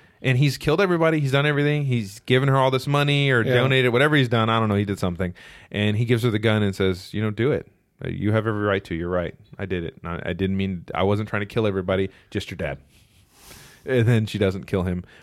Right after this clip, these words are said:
Speaker 1: but she wants to find the person who hired, who pulled, put the hit on her dad so that they can go kill him. And I'm like,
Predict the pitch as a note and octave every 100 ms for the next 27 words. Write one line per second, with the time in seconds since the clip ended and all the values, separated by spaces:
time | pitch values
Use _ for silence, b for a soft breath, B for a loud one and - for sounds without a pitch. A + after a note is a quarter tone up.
0 | - A2+ B2 A#2 A2+ - - A2+ G#2+ -
1 | G#2 - F#2 G2 F#2 - F#2 F2 E2 D#2
2 | - _ _ _ _ _ _ _ _ G#2+
3 | G2 - A2+ G2+ - A#2 F#2+ G2 F2+ E2+
4 | E2 E2+ D2 - F2 D2+ F#2+ F2 D#2 -
5 | E2+ E2+ D#2 D#2+ F2 E2+ -